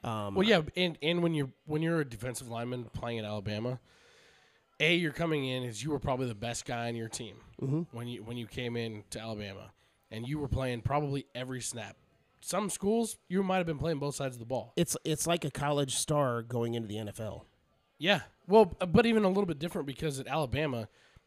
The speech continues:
Speaker 2: even the top five-star guys that come in and they start right away, they might start, but they're only gonna play half the snaps.
Speaker 1: Mm-hmm.
Speaker 2: They rotate so many guys in and out. Th-, th-, they'll be lucky to get half the snaps. And so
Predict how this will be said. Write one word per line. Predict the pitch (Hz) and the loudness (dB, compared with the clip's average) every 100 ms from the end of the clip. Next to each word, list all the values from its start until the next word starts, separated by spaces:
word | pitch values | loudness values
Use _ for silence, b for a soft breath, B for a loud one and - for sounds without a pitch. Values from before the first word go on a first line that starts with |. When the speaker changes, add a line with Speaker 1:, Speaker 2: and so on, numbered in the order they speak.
| - | -6
Speaker 2:
even | 156 175 175 | -2 2 0
the | 156 | 0
top | - 170 - - | 0 0 0 0
five-star | 135 147 - 151 | 0 0 0 0
guys | 131 135 143 123 | 0 0 0 -2
that | 120 | -6
come | - 127 | -6 -2
in | 135 139 | -2 0
and | 123 113 | -2 -4
they | 117 | -4
start | 110 - 131 | -4 -4 -4
right | 120 123 | -2 -4
away, | 120 120 131 | -2 -2 -2
they | 143 147 | -2 0
might | 180 113 | 0 0
start, | - 131 170 | -2 -2 -2
but | 135 | 0
they're | 151 165 | 2 2
only | 160 | 2
gonna | 135 | 0
play | - 147 | -4 -4
half | 127 110 | -4 -6
the | - | -8
snaps. | - 107 - | -10 -10 -6
Speaker 1:
Mm-hmm. | - 135 190 - b b b b b - | -2 0 0 -4 b b b b b -4
Speaker 2:
They | 151 | 0
rotate | 156 175 165 175 123 | 4 4 2 -2 0
so | 151 | 0
many | 151 160 | 0 0
guys | 143 147 139 | 0 0 -2
in | |
and | 147 | -2
out. | 135 143 | -2 -2
Th-, | 143 135 | -4 -6
th-, | 143 | 0
they'll | 160 | 2
be | 160 | 4
lucky | 156 233 156 | 6 4 2
to | |
get | 117 101 | -4 -4
half | 110 95 | -6 -8
the | 101 | -10
snaps. | - 87 - - - B B B B B - | -10 -12 -14 -16 -18 B B B B B -6
And | 139 135 | -4 2
so | 156 143 | 4 4